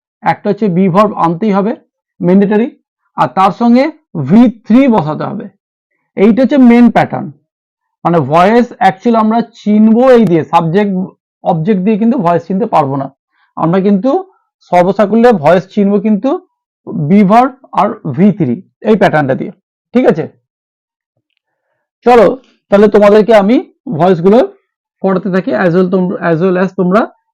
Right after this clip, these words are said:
দেখতে থাকো, ঠিক আছে? তাহলে এটাকে the teacher subject, আহ, lecture, এটা হলো অবজেক্ট। আর দেখো, এখানে আর একটা পার্ট আছে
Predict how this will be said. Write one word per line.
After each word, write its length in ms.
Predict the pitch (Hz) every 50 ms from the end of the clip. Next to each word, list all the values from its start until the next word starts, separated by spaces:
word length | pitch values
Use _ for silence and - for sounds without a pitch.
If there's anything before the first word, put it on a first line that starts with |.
| 185 160
দেখতে 260 | 170 226 214 - 190
থাকো, 260 | 135 127 113 - - - _ _ _ _ _ _ -
ঠিক 100 | 240 247
আছে? 200 | 262 165 131 127 - _ _ _ _ _ _ _ _
তাহলে 180 | - 196 220 226
এটাকে 480 | 220 214 214 220 208 240 247 262 269 - _ _ _ _ _ _ - -
the 160 | 165 196 208 - -
teacher 300 | 220 214 170 - 240 240
subject, 600 | - - 214 190 156 135 165 202 226 233 - - - _ _ _ _ _ _ _ -
আহ, 400 | - 180 175 180 175 - - - _ _ _ _ - -
lecture, 640 | 190 202 214 233 233 240 - - 214 202 180 185 226 269 - _ _ -
এটা 200 | 175 156 190 196
হলো 120 | 202 202
অবজেক্ট। 680 | 196 - 185 180 147 127 - - 139 123 - _ - - _ _ _ _ _ _ _ _ _ _ _ _ _ _ -
আর 120 | 202 214
দেখো, 260 | 208 262 202 208 190
এখানে 280 | 180 190 180 226 233 233
আর 220 | 220 - 185 202
একটা 180 | 220 220 254 240
পার্ট 240 | 214 - 233 214 220
আছে 160 | 214 220